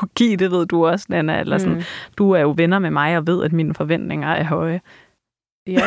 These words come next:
Speaker 1: <laughs> Altså, til, til, til,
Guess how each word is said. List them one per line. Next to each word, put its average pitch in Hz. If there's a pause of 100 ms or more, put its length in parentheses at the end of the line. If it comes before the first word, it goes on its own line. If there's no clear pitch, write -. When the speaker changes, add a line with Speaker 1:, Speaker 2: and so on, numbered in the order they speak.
(600)
Speaker 1:
<laughs> 294
Altså, 220
til, 247 (120)
til, 214
til, 170